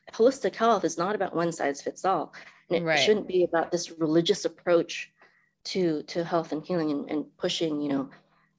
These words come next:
Speaker 1: uh, veganism or, or, or gluten-free. People should not be religious about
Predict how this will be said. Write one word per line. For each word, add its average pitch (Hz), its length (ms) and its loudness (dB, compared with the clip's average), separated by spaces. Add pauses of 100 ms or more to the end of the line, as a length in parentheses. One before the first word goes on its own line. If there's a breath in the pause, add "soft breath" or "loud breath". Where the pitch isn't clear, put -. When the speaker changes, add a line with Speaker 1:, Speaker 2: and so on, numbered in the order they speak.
(100)
Speaker 1:
uh, 143 140 -2
veganism 156 680 2
or, 135 300 -2
or, 139 280 -4
or 147 80 -4
gluten-free. 151 1000 2 (420)
People 240 240 4
should - 180 0
not 208 180 2
be 175 100 0
religious 170 440 0
about - 300 -4